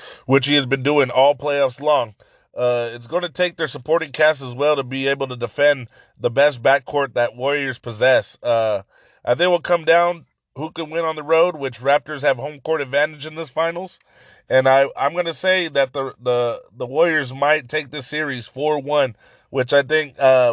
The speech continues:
Raptors will beat them game one. So I'm hoping that this is gonna be a better series than not. Uh, I'm not too sure how, how they're gonna match up. I'm not too sure who's gonna guard Klay. Uh, hopefully Kawhi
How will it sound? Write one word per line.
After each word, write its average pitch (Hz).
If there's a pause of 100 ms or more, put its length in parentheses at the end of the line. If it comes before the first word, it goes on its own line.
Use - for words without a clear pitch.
Raptors 139
will 123
beat 139
them 131
game 123
one. 110
So 120 (500)
I'm 131
hoping 180
that 156
this 160
is 165
gonna 165
be 160
a 131
better 156
series 165
than 131
not. 160 (480)
Uh, 135 (600)
I'm 127
not 156
too 170
sure 170
how, 147
how 131
they're 139
gonna 135
match 135
up. 147 (640)
I'm 127
not 151
too 156
sure 160
who's 139
gonna 135
guard 127
Klay. 156
Uh, 120
hopefully 147 (160)
Kawhi 135